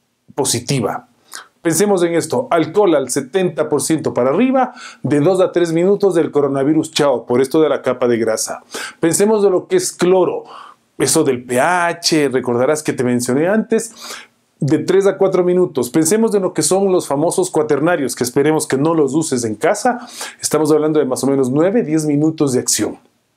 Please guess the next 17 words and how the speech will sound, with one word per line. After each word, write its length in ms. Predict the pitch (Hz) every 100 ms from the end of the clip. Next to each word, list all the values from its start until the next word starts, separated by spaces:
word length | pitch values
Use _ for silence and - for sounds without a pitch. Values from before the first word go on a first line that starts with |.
| _ _ _ _ - -
En 140 | 113
esta 260 | 135 151 160
época 280 | 160 156 160
de 100 | 151
pandemia, 520 | 147 143 156 139 - - - -
en 80 | 143
lo 140 | 143
cual 260 | 139 165 160 - - -
tenemos 420 | 127 151 160 151
presentes 720 | 165 139 156 170 156 139 120
las 220 | 147 175
recomendaciones 760 | 175 175 160 151 143 160 160
que 100 | 156
nos 140 | 156 139
hacen 300 | 151 151 143
nuestras 360 | 160 156 175 160
autoridades, 760 | 151 151 135 143 143 151 -